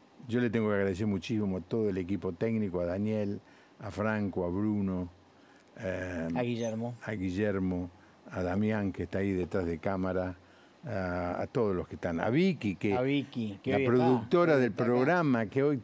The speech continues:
Speaker 1: ha tenido la gentileza supe-, suprema de venir a visitarnos.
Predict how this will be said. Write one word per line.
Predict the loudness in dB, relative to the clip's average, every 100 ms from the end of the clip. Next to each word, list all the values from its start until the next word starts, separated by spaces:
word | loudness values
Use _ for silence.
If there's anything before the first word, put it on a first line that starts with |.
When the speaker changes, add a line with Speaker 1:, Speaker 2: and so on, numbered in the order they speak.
| 0
Speaker 1:
ha | 0
tenido | 2 2 4 4
la | 2 0
gentileza | 0 0 0 -4 -6 -4 2 4 4 0 -8
supe-, | -6 -8 -6 -2 -2 -2 -6 -18 -20 -8
suprema | -4 -2 0 4 4 4 2 2
de | 0
venir | 0 0 2 2
a | 2
visitarnos. | 0 -4 -8 -2 -2 0 -2 -6 -10 -16 -20